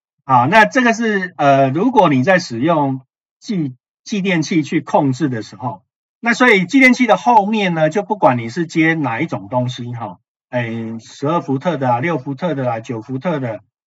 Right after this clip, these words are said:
直流的啦，交流的啦，或者是你家铁门的大马达啦，都可以用。啊，这是数位开关控制的部分。好，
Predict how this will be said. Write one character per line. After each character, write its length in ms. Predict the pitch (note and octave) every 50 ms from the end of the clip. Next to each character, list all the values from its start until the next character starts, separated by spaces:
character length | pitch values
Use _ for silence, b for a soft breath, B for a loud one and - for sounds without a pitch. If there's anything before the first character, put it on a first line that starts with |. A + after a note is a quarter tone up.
| _ _
直 180 | _ - C3 D3
流 220 | F3 E3+ D3+ C#3
的 140 | C3 C#3+ C#3
啦， 240 | C3 B2 A#2+ A#2 A2+
交 280 | - - C3+ C3+ C#3 F3+
流 220 | D#3+ C3+ A#2+ B2
的 100 | B2+ B2
啦， 220 | G2+ G2 - -
或 160 | - F#3 F3 D3
者 60 | C3+
是 160 | B2+ F3+ D#3+
你 100 | C3 A#2+
家 200 | B2 D#3+ D#3 D#3+
铁 300 | D#3 - - - A#2 A2
门 180 | A2+ A2 A2+ A#2
的 100 | B2+ B2
大 240 | - F#3 D#3 C3
马 180 | A#2+ A2+ G#2+ G#2+
达 220 | - - G2 G2+
啦， 120 | G#2 G#2 G#2+
都 220 | - - D#3 D#3
可 160 | D#3 - C#3
以 80 | C3+ B2+ G#2 G2
用。 240 | C3 C3 A#2 F2+ _ _ _ _ _ _ _ _ _ _
啊， 160 | - B2 A2+
这 140 | A2+ F3+ E3+
是 160 | E3 F#3+ F3
数 200 | F3 - - F3
位 200 | F3 F3+ E3+ D3+
开 180 | - D3+ D3 C#3+
关 220 | D3 C#3+ C#3+ C#3+
控 180 | - C#3+ C3 C3
制 160 | B2+ - C3
的 80 | A2+ A2
部 220 | - D3 C3 A2+
分。 240 | - C#3 A2+ - - _ _ _ _ _ _ _ _ _ _ _ _ _ _ _ _ _ _ _ _ - _ _
好， 160 | - -